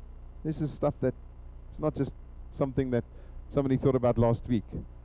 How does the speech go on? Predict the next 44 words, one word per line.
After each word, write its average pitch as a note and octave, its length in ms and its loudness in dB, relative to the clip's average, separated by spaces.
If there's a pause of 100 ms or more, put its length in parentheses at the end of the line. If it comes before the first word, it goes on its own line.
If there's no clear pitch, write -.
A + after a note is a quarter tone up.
(340)
These D#3 160 10
are D3+ 80 10
thoughts D#3 260 2
that C#3 160 4
come C#3+ 220 0
from A2 340 -2 (720)
many, C3+ 160 2
many C#3 220 4
years C#3+ 280 8
ago A2 200 4
already. G2+ 340 2 (1600)
There's D3+ 120 6
another D#3+ 260 8
American D#3+ 420 6
author D#3+ 380 6
and, C3+ 120 0 (280)
and C3 180 -4
pastor G#3+ 420 4
by C3+ 160 4
the C3+ 60 4
name C#3+ 160 4
of C#3 100 4
John C#3+ 200 4
Ortberg. B2+ 720 2 (440)
He E3 160 10
writes E3+ 320 6
the D3+ 120 6
following. D#3 500 8 (960)
He D#3+ 80 6
says, D#3+ 240 8
"And D3+ 240 2
ma-, F3+ 80 0
for - 160 -4
many G3+ 180 4
of A3 140 6
us, F3+ 100 10
the - 100 6
great F3+ 240 10
danger F3 360 8
is D3+ 120 6
not F#3+ 180 6
that F3+ 120 8
we E3+ 140 2
will D3+ 240 8